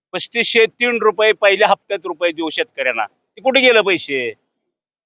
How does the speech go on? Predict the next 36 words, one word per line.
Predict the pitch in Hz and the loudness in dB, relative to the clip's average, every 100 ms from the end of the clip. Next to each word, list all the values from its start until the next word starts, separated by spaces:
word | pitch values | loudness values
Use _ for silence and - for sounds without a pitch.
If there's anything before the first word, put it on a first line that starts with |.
| _ _ | _ _
तीनशे | 208 233 214 | 0 2 2
सत्तेचाळीस | 214 202 214 208 226 220 | 0 0 0 2 2 2
कोटी | 226 196 | -4 0
रुपये | 208 190 214 | 0 2 -2
का-, | 196 185 | 2 0
काय | 156 180 | 0 -4
शासनानं | 165 196 165 180 233 | 0 0 0 -2 -2
दिलं, | 226 202 160 135 - _ _ 240 | -2 -4 -2 -2 -4 _ _ -4
ते | |
पैसे | 226 226 262 | 0 0 0
कुठे | 254 240 | -4 -4
गेले? | 214 196 | -2 0
व्यापाऱ्याला | 185 185 208 208 196 175 | 2 2 2 2 0 -4
दिलं, | 180 196 | -6 -2
बँकेत | 196 190 208 208 | -2 -2 -4 -10
दिलं, | 185 185 | -8 -10
कामगाराला | 196 196 190 196 190 | 0 0 2 0 0
दिलं, | 185 208 | -2 -8
कोणाला | 233 269 | 0 0
दिलं | 220 175 143 | 0 -4 -6
त्यांनी? | 135 123 110 _ _ _ | -10 -10 -14 _ _ _
काय | 233 | -2
केलं? | 208 185 123 - _ _ _ _ _ _ _ _ _ _ _ _ _ _ _ | 0 -4 -6 -10 _ _ _ _ _ _ _ _ _ _ _ _ _ _ _
ह्याचा | 170 185 | 0 2
आम्हाला | 220 226 220 | 4 4 4
ताबा | 226 220 220 | 2 2 0
हिशोब | 214 208 247 | 0 -2 -2
पाहिजे. | 240 208 - _ | -2 -4 -12 _
आम-, | 185 208 | -2 0
आम्ही | 220 190 202 240 254 247 _ _ _ _ | 2 0 0 0 0 -4 _ _ _ _
सतराला | - 220 240 247 | -6 0 2 4
रिटायर | 254 233 240 | 4 4 4
झालोय, | 233 220 | 4 4
आज | 208 208 | 4 2
आठ | 208 214 | 2 0
वर्ष | 214 220 | -4 -8